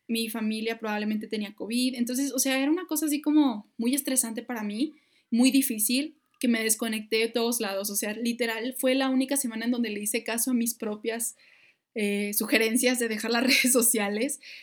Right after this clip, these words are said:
Y esa semana sí, abandoné todo, dejé todo, eh, hice,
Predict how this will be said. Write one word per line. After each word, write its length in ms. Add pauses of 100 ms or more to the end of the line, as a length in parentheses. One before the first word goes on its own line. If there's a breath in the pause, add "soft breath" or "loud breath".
(220 loud breath)
Y 140
esa 100
semana 380
sí, 200
abandoné 460
todo, 560
dejé 300
todo, 480
eh, 380
hice, 300